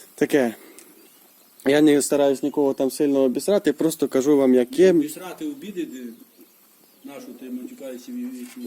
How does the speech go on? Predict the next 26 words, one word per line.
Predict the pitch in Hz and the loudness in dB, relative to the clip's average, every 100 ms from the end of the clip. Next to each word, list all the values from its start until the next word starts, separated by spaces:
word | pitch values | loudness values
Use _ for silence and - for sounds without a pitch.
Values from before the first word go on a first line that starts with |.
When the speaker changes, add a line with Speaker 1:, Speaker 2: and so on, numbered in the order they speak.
| 254 | -10
Speaker 1:
Та | 156 | -6
там | 160 170 | 0 2
нічого | 190 185 180 | 2 2 0
страшного. | 185 170 - 143 123 | 0 -2 2 4 6
<laughs> | 196 185 202 175 170 160 233 294 285 226 - | 6 8 8 8 4 4 0 -2 -6 -10 -2
І, | 139 135 131 127 127 | 4 6 6 6 4
то | 147 143 | 4 2
скажу | - 180 175 226 | 4 6 8 8
просто, | 202 196 165 | 6 6 6
як | 151 131 127 | 6 4 2
є. | 117 110 - - | 4 4 -2 -4
Зроблено | 143 139 135 170 175 175 160 | 4 4 6 6 6 6 6
неякісне, | 147 156 208 - 185 185 | 6 6 4 2 4 4
зроблено | 151 147 135 131 127 | 6 6 6 6 6
трохи | 135 127 131 | 4 2 4
неправильно. | 127 131 180 180 175 147 | 2 4 4 6 6 6
На | 135 | 6
майбутнє, | 127 127 131 - 143 | 6 4 4 2 2
хто | - 131 | 0 -2
собі | 127 123 | 2 2
хоче | 127 117 | 2 2
брати, | 117 135 143 123 | 2 4 2 2
звертайте | 113 117 127 156 143 127 120 | 0 2 2 4 2 2 2
увагу | 117 120 135 147 170 | 4 4 4 4 4
на | 175 | 2
це. | 165 - 175 | 2 -2 -4